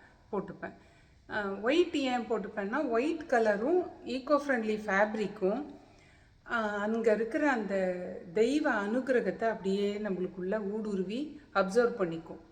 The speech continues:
ஆ, அது வந்து எனக்கு இந்த சத்குரு பேசுறது, அவ-, அவரோடது அந்த இந்த இன்ஜினியரிங் அட்டெண்ட் பண்ணும்போது, இது மாதிரிலாம் நான் புரிஞ்சுன்றதை வச்சு, ஆம், அது, அதை தாண்டி எனக்கு ஒயிட் ரொம்ப பிடிக்கும், எல்லோவும் பிடிக்கும்.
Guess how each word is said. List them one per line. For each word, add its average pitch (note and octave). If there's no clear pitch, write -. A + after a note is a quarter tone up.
ஆ, F#3+
அது G3+
வந்து A#3+
எனக்கு B3+
இந்த G#3+
சத்குரு G#3
பேசுறது, F#3+
அவ-, G3
அவரோடது G3+
அந்த F#3
இந்த G3
இன்ஜினியரிங் F3+
அட்டெண்ட் -
பண்ணும்போது, F3
இது G#3
மாதிரிலாம் G3+
நான் A3
புரிஞ்சுன்றதை A3
வச்சு, G#3+
ஆம், F#3+
அது, C4+
அதை C4
தாண்டி C#4
எனக்கு A3+
ஒயிட் A3
ரொம்ப G3
பிடிக்கும், G#3
எல்லோவும் C4
பிடிக்கும். F#3+